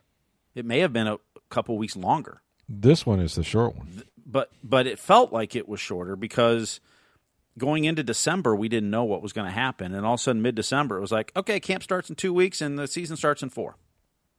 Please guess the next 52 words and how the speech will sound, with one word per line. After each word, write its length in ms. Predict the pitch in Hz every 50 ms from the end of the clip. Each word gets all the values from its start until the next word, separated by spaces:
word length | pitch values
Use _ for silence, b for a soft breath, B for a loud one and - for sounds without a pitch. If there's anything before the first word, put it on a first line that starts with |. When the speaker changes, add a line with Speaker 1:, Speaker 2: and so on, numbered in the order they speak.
| _ _ _ _ _ _ _ _ _ _ _ _ _ _ _ -
Speaker 2:
Right. 240 | - 101 87 82 78 -
Speaker 1:
And 120 | - 123
it 120 | - - 131
just 220 | 117 135 - -
Speaker 2:
Right. 40 | -
Speaker 1:
felt 180 | 151 156 139
like 200 | 139 117 113 -
it 120 | 117 110 -
came 240 | - 123 123 117 113
on 160 | 110 107 98
you 80 | 92
quick, 300 | - - - 160 - -
even 200 | 127 123 110 113
though 60 | 110 113
you 220 | 110 104 107 107
hadn't 200 | 101 98 92 85
played 300 | - - 151 147 117 92
in 100 | 85 -
several 280 | - - 76 71 58 53
months. 320 | 64 64 - - - - _ _ _ _ _ _ _ _ _ _ _ -
This 280 | 107 117 156 180 - 143
one 260 | 143 135 131 117 120
is 140 | 117 110 95
Speaker 2:
Mm-hmm. 80 | 98
Speaker 1:
truly 380 | 107 127 131 123 117 113 110 104
a 100 | 101 101
month 280 | 101 107 110 110 101
shorter 360 | - - - 107 104 95 92 90
than 140 | 92 87 87
a 40 | 82
typical 400 | - - 90 - 90 - 80 78
offseason. 460 | 76 67 58 - - - 50 _ - - _ _ _ _ _ _ _ _ _ _ _ _ _ _ _ _ _ _ -
Speaker 2:
Yeah. 160 | - 78 67 62 -
Speaker 1:
And, 160 | - 117 120
and, 180 | 131 127 131 131 -
and 240 | 139 143 - 156 143
there's 140 | 135 117 101
the 60 | 120
physical 380 | - - 165 143 143 139 131 117
part 240 | - - 113 110 104
of 60 | 104
it, 40 | 104
but 80 | 104 110
I 60 | 117
think 160 | 117 185 214
it's 100 | 180 -
the 80 | - 104
mental 320 | 92 98 104 95 - 78
part 220 | 73 - 78 71 65
of 80 | 60
it, 100 | 64 -
too. 160 | - - 65